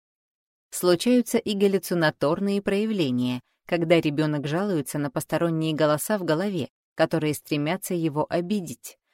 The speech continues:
обсуждают в диалоге его деятельность. Вообще,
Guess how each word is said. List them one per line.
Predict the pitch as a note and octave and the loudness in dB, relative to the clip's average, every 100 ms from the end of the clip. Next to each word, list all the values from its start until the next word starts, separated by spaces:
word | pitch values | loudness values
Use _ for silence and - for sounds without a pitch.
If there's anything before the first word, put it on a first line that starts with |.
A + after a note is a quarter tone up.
| _ _ | _ _
обсуждают | A3 - A3 F#3+ A#3 A3+ | -2 0 -2 2 2 2
в | E3+ | 0
диалоге | D3+ D3 C3+ E3+ F3+ | 2 2 2 0 -2
его | E3 C3+ C3+ | -2 -2 -4
деятельность. | C3 E3 E3 - C3+ B2+ - - _ _ _ _ _ _ _ _ _ _ _ _ _ | 0 -2 -2 -6 -8 -8 -10 -18 _ _ _ _ _ _ _ _ _ _ _ _ _
Вообще, | E3+ D#3 C3+ - - B3+ | 0 2 2 0 2 2